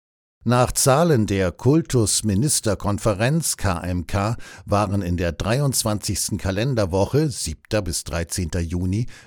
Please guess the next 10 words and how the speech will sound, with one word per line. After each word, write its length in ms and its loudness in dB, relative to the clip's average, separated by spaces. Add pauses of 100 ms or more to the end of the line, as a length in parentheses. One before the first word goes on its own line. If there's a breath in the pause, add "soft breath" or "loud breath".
(120)
deutschlandweit 760 4
viertausendzweihunderteinundzwanzig 2000 0
Schülerinnen 680 2
und 240 -4
Schüler 460 2 (300 loud breath)
aktuell 720 0
mit 240 -2
covid 340 -2
neunzehn 460 0
infiziert, 880 -2